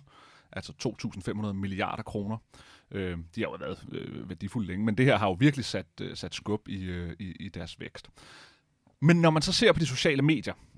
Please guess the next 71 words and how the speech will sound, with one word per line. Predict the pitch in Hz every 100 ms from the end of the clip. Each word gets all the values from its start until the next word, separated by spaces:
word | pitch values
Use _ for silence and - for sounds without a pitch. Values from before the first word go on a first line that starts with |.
| -
og | 69
også | 82 104
læser | 214 127 110
kronikker | - 123 120 113 139
og | 104 95
andet, | 92 95 113 - _ _ -
så | -
er | -
der | - 170
en | 127
meget | 120 113 143
stor | - 147 123 107
modstand | 113 135 151 - 135 -
imod | 113 104 101
det. | 92 -
Og | 127
det, | 127
jeg | 165
synes, | 170 151
der | -
er |
interessant, | 98 101 113 -
det | 123
er |
ikke | 143
så | 202
meget | 113 98
den | 87 82 _ _ - 98 101
lægevidenskabelige | 110 160 165 - 120 113 - 101 110
modstand, | 110 117 123 -
altså | -
det | 101 110
her | 104
med, | 98 104 _ - _
at | 107
man | 98
får, | 87 98
nok | 71 - 110 113
skal | -
være | 104 107
på | 123
det | 113
hele | 120 120
livet, | 123 185 165
hvis | 139 110
man | 107 98
vil | 95
holde | 101 107
sit | 127 104
vægttab. | 110 104 - 98
Lidt | 117 120
ligesom | 107 101
hvis | 90
du | 85
går | -
på | -
slankekur, | - 98 131 - 95
så | 98
skal | -
du | 98
også | 92
sulte | - 202 262
dig | 277
hele | 107 123 123
livet, | 123 113 117
hvis | 110 113
ikke | 107
du | 123
vil | 107
komme | - 95
op | 90